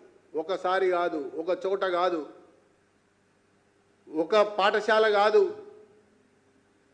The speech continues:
ఒక ఆశ్రమ పాఠశాల కాదు, అనేక పాఠశాలల్లో వందలాది మంది విద్యార్థులు అస్వస్థకు గురై ఒక ప్రాణం కూడా పోతే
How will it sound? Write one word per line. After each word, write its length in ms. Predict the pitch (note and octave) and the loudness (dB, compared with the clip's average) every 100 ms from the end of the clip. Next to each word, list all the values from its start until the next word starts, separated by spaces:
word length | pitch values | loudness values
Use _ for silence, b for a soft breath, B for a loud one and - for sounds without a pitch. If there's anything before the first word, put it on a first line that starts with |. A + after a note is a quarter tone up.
| _ _ _ _ _ | _ _ _ _ _
ఒక 160 | E3+ G#3+ G3+ | -2 4 6
ఆశ్రమ 300 | A3+ A#3 A#3+ A#3 A3+ | 6 4 4 2 2
పాఠశాల 420 | A#3 A3+ A#3 A3+ G#3+ | 0 2 2 2 2
కాదు, 240 | G#3+ A3+ G3+ - - - - _ _ _ | 4 2 0 -4 -16 -20 -20 _ _ _
అనేక 420 | - F#3 C#4 C#4+ C#4+ C4 B3+ G#3+ - - - | -2 6 8 8 8 6 6 2 -6 -10 -2
పాఠశాలల్లో 720 | G#3+ B3 B3 B3+ A#3 G#3+ F3 C#3+ - - _ _ C3 | 2 2 2 2 2 0 -4 -6 -16 -20 _ _ -4
వందలాది 520 | A3 C#4+ D4+ D4 C#4 | 6 8 8 6 4
మంది 160 | C4 B3+ A#3 | 2 2 -4
విద్యార్థులు 540 | F#3+ G#3+ G3 F3+ B2+ - _ _ _ _ _ _ _ _ _ _ | -2 -2 -2 -10 -14 -20 _ _ _ _ _ _ _ _ _ _
అస్వస్థకు 600 | A3 - C#4+ C#4 C#4+ A3 G#3 | -4 4 4 6 6 4 4
గురై 220 | B3 A#3 - - - - - _ _ - | 6 6 4 -6 -16 -20 -20 _ _ -8
ఒక 100 | D#3 F3 | -8 -2
ప్రాణం 340 | G3 A3 B3+ B3+ B3 | 4 6 6 6 4
కూడా 160 | A#3+ A#3 | 4 4
పోతే 300 | A3 A#3 A#3+ | 4 4 4